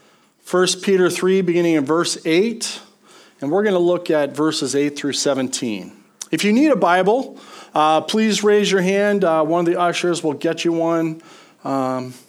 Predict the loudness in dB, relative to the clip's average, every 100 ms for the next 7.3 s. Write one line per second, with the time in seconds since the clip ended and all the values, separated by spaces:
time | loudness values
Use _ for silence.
0 | _ _ -14 -14 _ _ -12 -8 -4 -6
1 | -8 -14 -8 -6 -4 -4 -2 -4 -6 -10
2 | -10 -8 -8 -8 -12 -16 -20 _ _ -20
3 | -20 -20 -20 -20 -20 _ _ _ -2 0
4 | 2 2 2 2 2 4 4 2 2 2
5 | 2 0 0 2 2 2 2 0 -2 -4
6 | -2 0 2 0 -2 -6 -14 -18 -10 -6
7 | -2 -2 -4